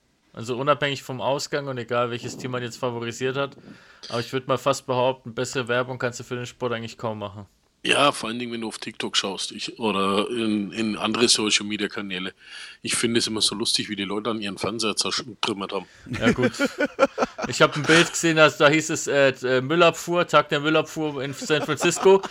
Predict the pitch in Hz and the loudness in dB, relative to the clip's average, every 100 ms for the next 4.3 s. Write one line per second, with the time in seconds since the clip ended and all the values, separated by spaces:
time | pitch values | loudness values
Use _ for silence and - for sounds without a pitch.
0 | - - 139 147 135 175 160 160 165 190 | -10 -8 -2 0 0 -2 -2 0 4 4
1 | 190 175 170 156 170 165 156 175 160 156 | 4 4 2 -2 0 -2 0 0 0 0
2 | 156 165 147 147 151 151 147 139 143 139 | 0 2 4 4 4 0 2 2 2 0
3 | 127 143 139 143 123 - 123 127 135 110 | 2 2 4 0 -2 0 4 4 2 -2
4 | 110 113 | 0 0